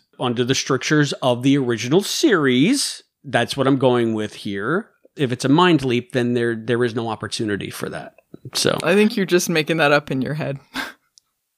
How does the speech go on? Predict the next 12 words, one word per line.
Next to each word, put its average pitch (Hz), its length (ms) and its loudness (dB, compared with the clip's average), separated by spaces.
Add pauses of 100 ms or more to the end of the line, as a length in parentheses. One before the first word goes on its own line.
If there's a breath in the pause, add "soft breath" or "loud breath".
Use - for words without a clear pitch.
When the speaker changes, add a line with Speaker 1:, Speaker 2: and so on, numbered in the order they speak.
(300)
Speaker 1:
This 165 200 2
is 143 160 0
my 147 300 6
retconning 143 580 2
for 131 120 2
why 117 260 2
it 110 120 -4
didn't 110 200 -4
happen 101 340 -6
in 95 80 -4
the 92 60 -8
book. - 320 -14